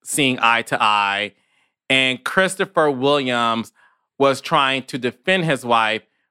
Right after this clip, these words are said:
Brandon was trying to defend his best friend slash sister.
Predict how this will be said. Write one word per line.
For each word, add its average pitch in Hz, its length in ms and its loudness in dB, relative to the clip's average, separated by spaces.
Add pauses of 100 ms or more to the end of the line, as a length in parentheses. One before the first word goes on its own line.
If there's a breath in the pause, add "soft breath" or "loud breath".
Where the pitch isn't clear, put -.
Brandon 160 920 0 (100)
was 139 200 -2
trying 143 380 -2
to - 200 -8
defend 135 760 -2
his 113 260 -8
best 131 340 0
friend 127 220 -2
slash 117 600 0
sister. 135 840 0